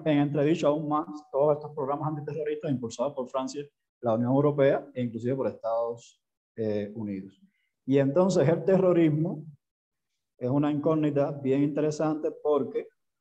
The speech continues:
si vemos lo que pasó en Mali a partir de dos mil doce, con el golpe de Estado en Bamako, el país, más de la mitad del país sin, eh, bajo el control de diferentes grupos armados, terroristas o no, y el terrorismo avanzando, entonces con esta situación se puede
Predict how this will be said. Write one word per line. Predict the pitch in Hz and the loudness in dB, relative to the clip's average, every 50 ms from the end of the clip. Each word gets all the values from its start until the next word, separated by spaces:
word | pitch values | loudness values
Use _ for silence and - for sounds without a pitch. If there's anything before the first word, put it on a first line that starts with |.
| _ _ _ _ _ _ _ _ _ _ | _ _ _ _ _ _ _ _ _ _
si | - - 131 123 135 | -8 -2 0 4 6
vemos | 147 151 151 139 123 | 6 6 6 6 4
lo | 117 117 113 | 2 2 0
que | 113 110 | -2 -4
pasó | 110 107 - 143 | -4 -4 -4 -2
en | 139 143 | -2 0
Mali | 147 151 143 131 117 | 2 4 4 4 2
a | 113 | 0
partir | 110 107 - 127 | -2 -4 -6 -4
de | 123 139 | -2 0
dos | 139 135 127 | 0 0 0
mil | 147 156 147 143 | -2 -4 -4 -2
doce, | 147 156 147 139 147 - - - _ _ _ _ _ _ _ _ _ _ _ _ _ _ _ _ _ _ _ _ _ _ _ _ _ _ _ _ _ _ _ _ | 0 0 0 0 -2 -8 -16 -18 _ _ _ _ _ _ _ _ _ _ _ _ _ _ _ _ _ _ _ _ _ _ _ _ _ _ _ _ _ _ _ _
con | - 123 123 120 | -2 -2 0 0
el | 117 120 | 0 2
golpe | 123 135 135 135 135 143 | 2 2 2 2 2 2
de | 139 | 2
Estado | 139 135 143 131 135 135 | 2 2 4 4 4 4
en | 135 139 143 | 4 2 2
Bamako, | 135 139 147 175 208 202 190 196 185 185 185 175 175 170 170 170 160 160 - - _ _ | 2 2 2 2 0 0 0 0 -2 -2 0 2 2 4 2 2 0 -4 -8 -16 _ _
el | - 127 123 123 | -6 -6 -4 -2
país, | - 127 127 127 143 139 143 | 0 0 2 2 2 2 2
más | 156 147 | 4 4
de | 151 156 | 4 4
la | 147 | 4
mitad | 139 131 123 139 143 | 2 2 2 2 2
del | 143 143 | 2 2
país | - 143 135 143 143 139 - - - _ | 2 0 0 0 0 -2 -4 -10 -16 _
sin, | _ - - 127 123 123 120 117 120 120 - - _ _ _ _ _ _ _ _ _ _ | _ -12 -6 -2 -2 0 0 -2 -2 -6 -8 -12 _ _ _ _ _ _ _ _ _ _
eh, | 120 120 123 120 117 113 120 | 0 0 2 2 0 -2 -2
bajo | 120 139 127 127 | 0 0 2 2
el | 123 123 | 2 2
control | 123 120 120 139 139 135 | 0 0 2 2 2 2
de | 135 | 2
diferentes | 127 123 131 127 127 131 135 123 | 0 0 0 0 0 0 0 0
grupos | 120 135 123 131 127 127 | 0 0 -2 0 0 0
armados, | 127 131 139 143 143 - 139 | 2 2 4 4 4 2 2
terroristas | - - 113 113 113 117 - - 123 | -2 -4 -4 -6 -8 -8 -6 -4 -4
o | 117 127 127 | -4 -4 -2
no, | 180 208 214 202 202 208 - _ _ _ _ _ _ _ _ _ _ _ _ _ _ - | 0 0 0 0 -2 -4 -8 _ _ _ _ _ _ _ _ _ _ _ _ _ _ -2
y | 147 127 | 2 2
el | 123 123 127 | 2 4 4
terrorismo | 131 127 127 123 135 135 156 165 | 4 4 6 6 6 6 6 6
avanzando, | 160 165 165 160 160 - 175 160 156 151 156 147 156 151 | 6 6 6 4 2 2 2 2 2 2 0 -2 -4 -6
entonces | 131 120 131 120 127 120 | -6 -4 -2 -2 -2 -2
con | - 117 120 | -2 -4 -4
esta | 123 - 151 | -4 -4 -4
situación | 143 - - 156 147 143 - 160 151 - | -6 -4 0 2 2 2 2 0 -2 -2
se | - - 131 123 | -4 -4 -4 -4
puede | - - 147 165 170 151 131 127 120 120 | -2 2 4 6 6 6 6 4 2 0